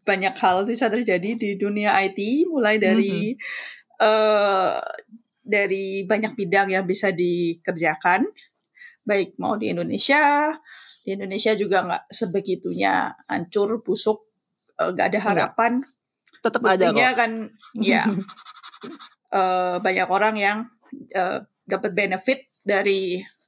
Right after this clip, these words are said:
Speaker 1: eh, Indonesia yang, ah, ya, mata uangnya lebih rendah lah daripada negara,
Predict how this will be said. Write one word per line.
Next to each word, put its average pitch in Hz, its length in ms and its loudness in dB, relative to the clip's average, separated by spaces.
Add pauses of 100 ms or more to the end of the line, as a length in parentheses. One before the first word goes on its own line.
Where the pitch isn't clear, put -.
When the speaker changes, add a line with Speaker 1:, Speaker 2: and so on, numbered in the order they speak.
(400)
Speaker 1:
eh, 180 300 2 (600)
Indonesia 190 460 -2
yang, 190 380 2 (1080)
ah, 220 540 2
ya, 202 220 2 (120)
mata 226 520 0 (220)
uangnya 240 400 2
lebih 214 360 0
rendah 208 500 2
lah 165 220 2
daripada 180 640 0
negara, 190 320 -4